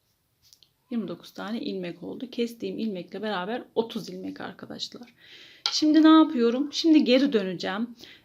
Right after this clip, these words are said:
Eğer, e, ben karıştırırım derseniz arkadaşlar buradaki bütün ilmekleri,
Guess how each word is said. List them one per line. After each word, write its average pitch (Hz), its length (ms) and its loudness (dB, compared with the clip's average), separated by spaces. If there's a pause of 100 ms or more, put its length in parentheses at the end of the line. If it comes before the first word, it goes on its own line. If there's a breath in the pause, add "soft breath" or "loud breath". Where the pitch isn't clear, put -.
(140 loud breath)
Eğer, 285 260 6
e, 233 420 0
ben 285 200 8
karıştırırım 285 800 2
derseniz 277 460 2
arkadaşlar 247 800 0
buradaki 240 400 -2
bütün 254 280 -2
ilmekleri, 233 960 0